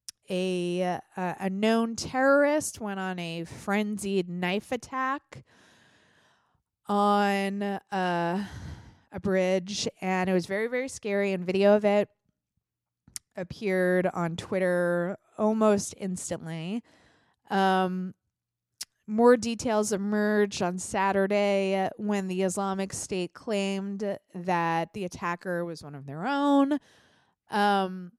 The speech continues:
but the reason I put it in the good news section is it was really interesting to see the details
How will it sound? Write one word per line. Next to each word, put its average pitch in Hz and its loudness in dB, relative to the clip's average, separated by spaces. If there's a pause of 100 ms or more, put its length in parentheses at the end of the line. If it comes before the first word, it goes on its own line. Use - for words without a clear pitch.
(400)
but 240 0
the 254 8
reason 285 2
I 226 -2 (180)
put 233 -2
it 214 2
in 208 0
the 190 -2
good 185 -2
news 214 0
section 208 -6
is 190 -4 (1120)
it 247 10
was 247 4
really 302 2
interesting 247 -4
to 214 0
see 196 -2 (240)
the 202 4
details 202 -2